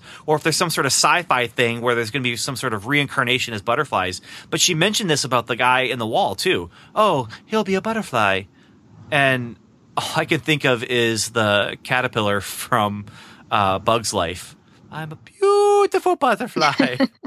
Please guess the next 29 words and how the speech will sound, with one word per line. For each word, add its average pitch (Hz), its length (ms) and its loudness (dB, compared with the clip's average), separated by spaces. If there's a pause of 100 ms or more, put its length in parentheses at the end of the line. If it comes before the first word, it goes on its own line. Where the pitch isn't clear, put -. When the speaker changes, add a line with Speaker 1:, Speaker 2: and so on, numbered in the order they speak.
(2250)
Speaker 2:
It's - 260 -2
weird 381 220 2
'cause 233 160 0
I 262 200 2
M 294 120 2
D 269 120 2
B 254 200 0
lists 208 500 0
her 233 240 2
as 196 200 0
Butterfly. 196 840 -2 (1300)
Speaker 1:
Well, 127 440 2
Speaker 2:
Not 196 180 0
sn-, 196 320 -4 (120)
not 214 280 0
Snowflake. 214 560 0
So 202 460 0
Speaker 1:
Well, 220 400 2
Speaker 2:
whoever 285 460 0
works - 140 -12 (100)
at - 60 -10
Speaker 1:
Snowflake 233 560 2
was 247 180 0
the 143 60 -6
Speaker 2:
I - 20 -4
M 131 40 -2
D - 80 0
B, 202 100 -4
Speaker 1:
nickname. 127 320 -6